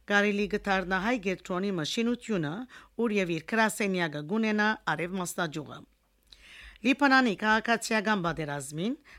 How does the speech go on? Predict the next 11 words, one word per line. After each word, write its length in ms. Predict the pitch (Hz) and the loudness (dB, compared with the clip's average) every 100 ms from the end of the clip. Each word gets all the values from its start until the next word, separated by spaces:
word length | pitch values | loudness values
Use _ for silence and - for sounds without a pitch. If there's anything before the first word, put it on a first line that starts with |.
| - | -4
հազար 300 | 175 175 175 | -2 0 0
ինը 120 | 170 170 | 0 -2
հարյուր 160 | 165 | 0
յոթանասուն 640 | 180 175 202 214 - 240 | -2 0 0 0 -2 -2
հինգեն 340 | 226 214 202 156 | 0 0 0 -2
մինչև 300 | 160 - 165 | -4 -4 -2
հազար 360 | 190 175 190 190 | -2 0 0 0
յոթանասուն 580 | 202 202 196 202 - 202 | -2 -2 -2 -2 -4 -4
վեց 180 | 190 - - 190 | -4 -6 -4 -2
դարիներուն 640 | 214 185 143 139 196 294 - - - - | -2 -2 -6 -6 -6 -6 -10 -20 -18 -2
մասնաճյուղը 640 | 208 202 226 202 247 202 | -2 0 0 0 0 0